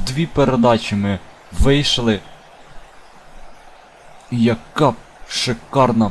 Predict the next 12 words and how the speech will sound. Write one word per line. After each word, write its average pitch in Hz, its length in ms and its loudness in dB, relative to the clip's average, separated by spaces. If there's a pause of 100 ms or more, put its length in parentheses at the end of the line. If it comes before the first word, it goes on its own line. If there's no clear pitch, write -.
передача 101 840 -2
з 90 220 -8
неробочої 107 800 0
ноги 98 340 -4
від 87 200 -8 (200)
Бруми, 113 520 -2 (440)
і 117 100 2
з 98 100 -2
неробочої 101 800 -2
ноги 92 360 -4
завершує 87 800 -8 (540)
Циганков. 87 720 -8